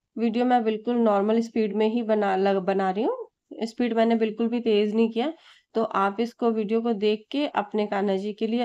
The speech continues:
अपने घर पे आराम से अपने आप से हैवी पगड़ी बना पाएंगे। मार्केट में पगड़ी मिल भी जाती हैं, लेकिन जो अगर आप अपने हाथ से बनाते हैं ना, तो उसकी जो मजबूती होती है वो एक अलग ही होती है। और अपने हाथ से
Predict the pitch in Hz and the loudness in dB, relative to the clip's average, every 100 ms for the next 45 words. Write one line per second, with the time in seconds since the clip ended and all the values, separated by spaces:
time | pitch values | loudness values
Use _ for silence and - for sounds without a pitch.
0 | - 214 240 240 233 214 220 214 214 226 | -2 -2 0 0 0 -2 0 0 2 0
1 | 233 226 208 208 202 190 - 370 466 _ | 0 -2 -4 -2 -2 -2 -4 -6 -6 _
2 | _ _ _ _ 233 202 214 220 214 233 | _ _ _ _ 2 2 2 0 0 2
3 | 208 202 202 226 208 208 262 480 _ _ | 2 0 2 2 0 0 -4 -10 _ _
4 | _ _ 220 220 220 240 294 277 240 240 | _ _ 2 2 0 0 0 0 -2 -2
5 | 262 254 233 220 233 254 240 226 220 220 | 0 2 2 0 -2 2 2 2 -2 0
6 | 226 320 - _ _ _ _ _ _ _ | 0 -2 -8 _ _ _ _ _ _ _
7 | _ _ _ 254 240 262 240 262 254 262 | _ _ _ -8 -2 0 0 0 -2 2
8 | 254 240 247 247 254 240 233 262 247 247 | 0 0 -4 -4 -2 -2 -2 -2 0 2
9 | 220 220 233 254 262 254 - 269 247 262 | 2 0 -2 -2 -2 -6 -6 -6 -2 0
10 | 220 196 196 214 220 254 240 240 233 254 | 0 0 -2 -4 -2 -2 -2 -2 -2 -2
11 | 359 _ _ _ - 254 277 269 247 233 | -6 _ _ _ -2 2 2 2 2 2
12 | 247 247 262 269 262 - 233 247 262 247 | 0 -2 -2 -2 -2 -2 -2 -2 0 0
13 | 247 277 | 0 -4